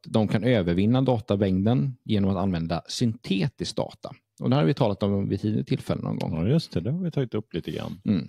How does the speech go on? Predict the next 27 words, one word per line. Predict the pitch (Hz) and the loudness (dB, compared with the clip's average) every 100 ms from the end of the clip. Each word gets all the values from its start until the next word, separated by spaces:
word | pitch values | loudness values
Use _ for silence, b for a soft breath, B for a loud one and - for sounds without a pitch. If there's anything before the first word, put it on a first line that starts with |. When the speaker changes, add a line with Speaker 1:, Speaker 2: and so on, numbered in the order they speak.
| - | -4
Speaker 1:
Och | - | 2
det | 131 | 4
är | 127 | 6
ju | 104 | 4
alltså | 92 107 101 95 90 | 4 2 4 2 0
f-, | - - _ _ _ | -6 -20 _ _ _
data | 120 98 - 87 | 4 4 0 -2
som | - 92 87 90 - _ _ _ _ _ | 0 0 0 -2 -8 _ _ _ _ _
i | 120 104 | -2 0
sig | 107 | -2
själv | - 110 127 101 - | 0 0 2 -2 -6
genererats | 95 104 98 104 113 143 117 87 78 - | -4 0 2 2 0 0 0 -2 -6 -6
av | 85 78 - | -6 -6 -8
A | 80 80 | -10 -8
I-system | 71 98 87 73 107 - | -8 -10 -10 -12 -16 -20
för | - 104 80 | -4 -2 -2
att | 80 | -6
träna | - 87 73 | -8 -8 -8
modeller. | 82 82 53 | -8 -8 -8
Så | - | -6
att | 104 | -2
då | 117 | 2
har | 113 110 | 2 2
man | 107 | 2
ju | 101 | 2
tagit | 107 95 101 113 | 2 0 0 0
ett | 95 - - | -2 -4 -14